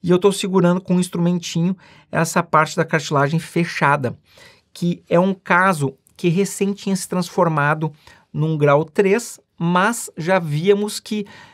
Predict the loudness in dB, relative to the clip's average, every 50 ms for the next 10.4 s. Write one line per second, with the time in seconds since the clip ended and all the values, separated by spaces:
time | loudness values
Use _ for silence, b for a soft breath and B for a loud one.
0 | B B B _ -10 -4 -2 -2 0 0 0 -2 0 -2 -2 -2 0 0 0 0
1 | 0 -2 0 2 4 4 4 4 2 0 0 0 -2 -2 0 2 2 2 2 0
2 | 0 0 -2 0 0 -2 0 0 0 0 -2 -4 -2 -2 0 2 2 2 2 0
3 | 0 -2 -2 -2 -2 -4 -10 -12 -12 -6 -4 -4 -4 -4 -4 -6 -8 -2 0 2
4 | 2 2 2 2 -2 -2 -2 -4 -4 -4 -4 -6 -6 -6 -4 -4 -4 -4 -4 -8
5 | -12 -18 -20 _ B B B B B B B B B B B B B B 0 2
6 | 2 2 0 -2 0 0 0 -2 -4 _ _ _ _ _ _ _ _ _ _ -8
7 | -4 0 2 4 4 4 4 2 2 2 0 2 2 0 0 2 0 2 0 0
8 | 0 0 -2 -4 -2 -4 -4 -4 -4 -2 0 0 0 0 0 -2 -4 -4 -4 -4
9 | -2 -2 -2 -4 -4 -6 -8 b b b b b b b b b _ _ -4 0
10 | 2 2 4 4 4 2 2 0